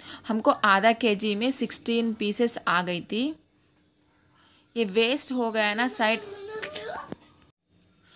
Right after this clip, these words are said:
आधा केजी मैदा ले लिया, उसमें सिक्सटीन पेटिस बन गया। हमको चाहे तो एक ही बार बना सकते हैं, नहीं तो उसको फ्रिज में स्टोर करके हम कब चाहे तो, लेकिन नहीं, एयर टाइट कंटेनर में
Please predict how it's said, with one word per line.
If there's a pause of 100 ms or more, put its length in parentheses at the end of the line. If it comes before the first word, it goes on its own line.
(220)
आधा
केजी
मैदा
ले
लिया, (320)
उसमें
सिक्सटीन
पेटिस
बन
गया। (840)
हमको
चाहे
तो
एक
ही
बार
बना
सकते
हैं,
नहीं
तो
उसको
फ्रिज
में
स्टोर
करके
हम
कब
चाहे
तो, (320)
लेकिन
नहीं,
एयर
टाइट
कंटेनर
में